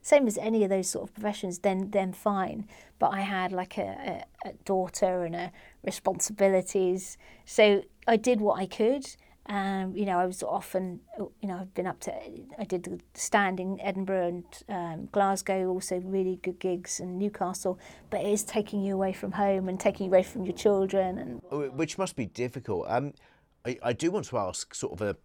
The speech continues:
Speaker 2: I, I guess an aligned question about the performance, um, because, you know, Comedy Store and Edinburgh Fringe, uh, whilst you've talked them down, let, let's be honest, they would be the pinnacle of many comedians' careers.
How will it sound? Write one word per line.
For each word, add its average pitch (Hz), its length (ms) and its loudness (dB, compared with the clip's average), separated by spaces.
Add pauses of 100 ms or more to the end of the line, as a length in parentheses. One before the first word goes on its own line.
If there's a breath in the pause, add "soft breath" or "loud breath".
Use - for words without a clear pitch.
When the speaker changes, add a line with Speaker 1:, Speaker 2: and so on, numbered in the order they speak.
(500)
Speaker 2:
I, 107 220 0
I 101 120 0
guess 135 280 -2
an 104 80 -6
aligned 113 540 -2
question 82 640 -8
about 117 580 2
the 95 280 -4
performance, 120 680 -4
um, 92 240 2
because, 104 320 0
you 107 80 0
know, 87 80 -2
Comedy 120 420 -2
Store 95 480 -2
and 92 140 -4
Edinburgh 82 320 -6
Fringe, 80 500 -6 (560 soft breath)
uh, 110 80 0
whilst 127 440 2
you've 104 160 -6
talked - 260 -8
them 95 140 -12
down, 95 260 -8
let, - 160 -12
let's 123 220 -6
be 113 120 -4
honest, 90 280 -4
they 110 140 2
would 113 300 -6
be 117 140 -2
the - 120 -6
pinnacle 101 720 -8
of 87 340 -6
many 90 220 -8
comedians' 82 480 -10
careers. 82 540 -10